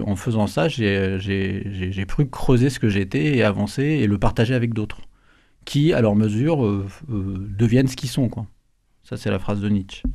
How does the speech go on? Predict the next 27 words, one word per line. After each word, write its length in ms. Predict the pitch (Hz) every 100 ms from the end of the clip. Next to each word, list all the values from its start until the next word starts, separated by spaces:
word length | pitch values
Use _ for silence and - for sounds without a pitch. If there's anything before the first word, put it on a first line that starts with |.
| - - - - - -
Et, 140 | 113 110
euh, 460 | 101 98 95 104 101 101 - 123 - - 523 _ - _ - _ _
et 100 | -
c'est, 220 | 101 127 -
c'est, 400 | - 113 104 104
pour 160 | -
moi, 140 | 113 143
c'est 100 | 127
ça 160 | 123
le 60 | 120
truc, 280 | - 113 -
en 40 |
fait. 200 | - - -
Après, 220 | - 135
je 100 | 113
sais 160 | - 117
pas, 280 | 139 131
je 100 | 123
sais 140 | 117 127
pas 120 | 143
si 160 | 127 123
tout 140 | 135
le 60 | 139
monde 180 | 139
peut 80 | 123
le 60 | 104
faire. 280 | 107 120